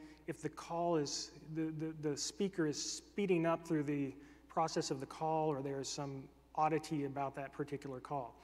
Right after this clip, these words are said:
We can filter these by the standard deviation or the, the average rate to identify call takers that maybe they're speaking a little too quickly,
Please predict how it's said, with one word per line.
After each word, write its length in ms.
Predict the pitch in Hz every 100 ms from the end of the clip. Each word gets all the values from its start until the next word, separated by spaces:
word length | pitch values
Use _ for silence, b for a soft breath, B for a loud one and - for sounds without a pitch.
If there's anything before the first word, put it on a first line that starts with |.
| B B B - -
We 100 | 160
can 140 | 160
filter 320 | 160 185 190
these 240 | 165 160 147
by 340 | 151 156 156
the 120 | 143
standard 360 | 139 160 156 147
deviation 560 | 151 151 147 151 165 151
or 140 | 147
the, 240 | 135 135 139 147
the 200 | 143 135
average 360 | 143 143 139 143
rate 320 | 139 147 -
to 100 | 156
identify 540 | 156 170 170 175 160
call 200 | - 175
takers 300 | 175 175 170
that 160 | 165 170
maybe 240 | 175 175
they're 180 | 160 156
speaking 440 | - - 160 165
a 20 | 147
little 180 | 151
too 140 | 147 151
quickly, 460 | - 170 220 240